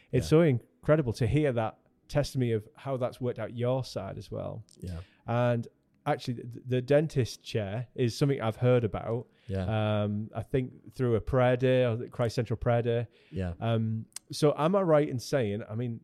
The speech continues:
Speaker 1: um, I spent time in Canada, um,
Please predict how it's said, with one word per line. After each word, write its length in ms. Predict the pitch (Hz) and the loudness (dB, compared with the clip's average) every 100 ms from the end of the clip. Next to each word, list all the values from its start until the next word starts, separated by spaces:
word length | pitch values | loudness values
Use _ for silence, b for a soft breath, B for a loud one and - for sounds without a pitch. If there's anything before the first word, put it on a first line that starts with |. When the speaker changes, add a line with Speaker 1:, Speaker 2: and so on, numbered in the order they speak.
| _ | _
Speaker 1:
um, 380 | 113 110 104 104 117 | -8 -6 -4 -6 -6
I 100 | 123 | -8
spent 260 | - 120 | -6 -6
time 220 | 113 117 | -4 -4
in 80 | 107 | -4
Canada, 440 | - 131 107 107 120 b b b - | -4 -2 0 -2 -4 b b b -8
um, 640 | 113 110 107 107 104 107 | -4 -2 0 -2 -2 -4